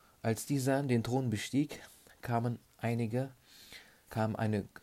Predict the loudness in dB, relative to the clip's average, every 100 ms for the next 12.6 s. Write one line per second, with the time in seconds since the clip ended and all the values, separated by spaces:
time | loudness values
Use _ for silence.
0 | 0 2 4 2 2 2 0 -4 -4 -2
1 | 2 2 2 0 2 6 6 6 2 0
2 | -2 -4 -2 -2 -2 -2 -2 -6 _ _
3 | -20 -20 -20 -20 -20 _ -8 -4 -2 0
4 | 0 0 0 -4 2 2 4 4 6 6
5 | 4 0 -10 -20 -20 -20 _ _ _ _
6 | _ _ -14 -12 -12 -18 -12 -4 -4 2
7 | 0 2 2 2 2 2 2 2 0 0
8 | -2 -4 -12 -20 -20 -20 -20 -20 _ _
9 | _ -4 -2 -2 -2 -2 -2 -2 0 2
10 | 2 -2 -8 -8 -4 -4 -6 -16 -20 -20
11 | -4 0 2 2 0 0 -2 -2 -4 -4
12 | -4 -4 -4 -2 -2 -2